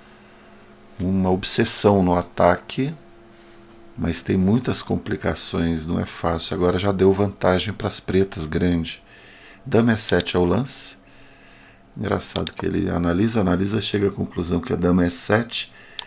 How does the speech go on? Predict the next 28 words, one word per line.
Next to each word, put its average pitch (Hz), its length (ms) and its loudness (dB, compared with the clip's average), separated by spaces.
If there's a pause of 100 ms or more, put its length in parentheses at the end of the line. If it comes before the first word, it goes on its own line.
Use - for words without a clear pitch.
(400)
Quando 92 200 0
a 87 60 4
gente 90 280 0
joga, 85 280 2
ele 92 120 0
fala 90 240 -4
que - 160 -6
é - 20 -2
bom, 82 300 0
que - 100 -10
dama 85 220 -4
F - 100 -10
seis 85 320 -6
é 90 60 -4
melhor. 92 360 -2 (840)
Mas 101 160 -2
eu 110 80 2
já 107 140 0
comentei 98 460 -2
sobre 113 340 0
isso, 131 200 0
é 113 60 -2
que - 120 -2
essa 95 200 0
análise 90 500 2
aqui - 300 -2
é 85 60 0
feita 85 360 -6